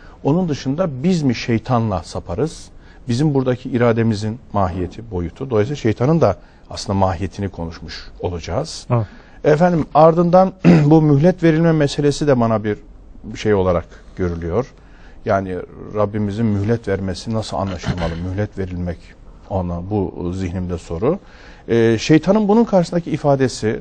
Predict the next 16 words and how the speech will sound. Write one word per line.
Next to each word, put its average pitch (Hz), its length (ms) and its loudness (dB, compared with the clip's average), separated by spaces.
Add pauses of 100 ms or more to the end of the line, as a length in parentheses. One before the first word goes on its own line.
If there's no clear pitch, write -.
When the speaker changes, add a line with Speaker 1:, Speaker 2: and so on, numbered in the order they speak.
Speaker 1:
daha 123 220 0
önce 131 320 0 (540)
Hazreti 123 380 2
Adem'in 127 360 4
tavrıyla 117 680 2 (340)
zıt 113 300 -2
tavır 117 220 2
olarak 110 360 2
da 98 100 -4
biz 92 160 -4
zikretmiştik. 95 840 -8 (160)
Ondan 90 340 -4
sonra 120 420 -6 (120)
beni 120 160 0
sen 156 200 -4
azdırdın 95 540 -2